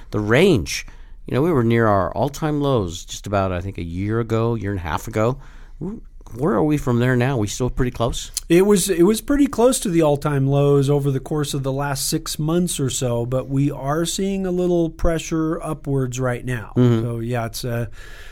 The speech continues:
Speaker 2: uh, there are some economic, uh, uh, events or, or economic indicators are pushing things a little bit right now in an
Speaker 1: Mm-hmm.
Speaker 2: upward direction.
Speaker 1: All right, so I tell people when I bought my first home, Dave, you weren't even born yet. It was, uh,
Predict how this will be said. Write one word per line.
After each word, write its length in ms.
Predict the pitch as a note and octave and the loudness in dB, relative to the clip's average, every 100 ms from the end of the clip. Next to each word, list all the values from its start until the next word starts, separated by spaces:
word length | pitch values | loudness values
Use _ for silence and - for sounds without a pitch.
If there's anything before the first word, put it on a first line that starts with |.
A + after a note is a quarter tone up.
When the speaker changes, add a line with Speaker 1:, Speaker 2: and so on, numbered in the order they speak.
| - | -12
Speaker 2:
uh, 400 | A#2 A#2 A#2 A#2 | -8 -6 -4 -4
there 260 | A#2+ B2 C3 | -4 -2 0
are 60 | B2+ | 0
some 200 | C3 C3 | 2 2
economic, 680 | C#3+ C#3+ C#3 C#3+ C#3+ C#3 - - B2+ | 4 4 4 4 4 2 -2 -12 -6
uh, 300 | B2 A#2 A#2 A#2 | -2 -2 -4 -8
uh, 380 | B2+ A#2 A2 A2 | -6 -4 -4 -6
events 540 | A#2 A#2 C3+ C#3 C#3 C#3 | -6 -2 4 4 4 0
or, 240 | B2 A#2+ | -2 -2
or 340 | C#3+ C#3+ B2+ - - - - - - | 0 2 2 -2 -12 -18 -18 -12 -4
economic 640 | D3+ D3 D#3+ D3+ D3 C#3 - | -2 2 4 6 4 0 2
indicators 800 | F3+ E3+ D#3 D3+ C#3 C3+ B2+ B2+ | 4 6 4 4 4 4 2 2
are 140 | A#2+ | 0
pushing 680 | A2 - F3+ F#3 - F3+ F3 | -2 2 4 4 2 0 0
things 380 | F3 E3+ D#3+ D3+ | 2 2 2 0
a 60 | |
little 240 | D3 D3 C#3+ | 0 0 0
bit 220 | C3 A#2 | -2 -4
right 280 | B2+ A#2+ C3 | -6 -6 -6
now 320 | B2 B2 A#2 | -4 -4 0
in 60 | A2+ | 0
an 100 | G#2+ | 2
Speaker 1:
Mm-hmm. 100 | A#2+ | 0
Speaker 2:
upward 400 | B2+ A#2+ A#2+ A2+ | -4 -4 -6 -6
direction. 580 | A2+ A2 G#2 - G2 - - - - A#2 | -6 -6 -8 -12 -14 -16 -18 -14 -6 4
Speaker 1:
All 80 | |
right, 180 | B2 G2+ | 4 6
so 80 | - | 4
I 80 | A2 | 2
tell 180 | - A#2+ | 4 2
people 280 | A#2 G#2+ | 2 2
when 140 | G2+ G2+ | 0 0
I 60 | |
bought 200 | G2+ G2+ | 0 -2
my 180 | G2 F#2 | -2 -4
first 400 | F2+ - F#2+ F#2 | -6 -10 -10 -6
home, 200 | F#2+ F#2+ | -4 -4
Dave, 200 | F#2 F#2+ | -2 -4
you 80 | G2 | -4
weren't 180 | G2 F#2 | -4 -4
even 160 | F#2 | -6
born 260 | F2+ E2 D#2 | -6 -6 -6
yet. 200 | D2+ D2 | -6 -10
It 500 | - - - - - | -12 -16 -16 -16 -10
was, 220 | E2+ - | -8 -6
uh, 200 | E2 D#2 | -6 -8